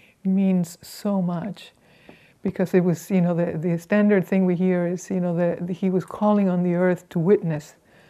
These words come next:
the level of, you know, that he, his real, own realization.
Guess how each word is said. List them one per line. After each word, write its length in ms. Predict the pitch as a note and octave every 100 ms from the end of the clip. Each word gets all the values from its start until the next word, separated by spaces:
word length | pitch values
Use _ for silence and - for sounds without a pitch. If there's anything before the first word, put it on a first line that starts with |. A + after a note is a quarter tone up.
| - - _ - F3 - _ _ -
the 160 | F3
level 360 | F3 G3 F#3 E3+
of, 180 | E3 -
you 80 | G3
know, 200 | D3 E3 - - -
that 220 | F#3 E3
he, 280 | F3 F#3+ F3+ - - - - -
his 220 | G#3 G3+
real, 300 | F#3+ G3 F#3+
own 260 | - G3+ G3
realization. 920 | F3+ F3 D#3+ D#3 F3+ F3 E3+ - G3+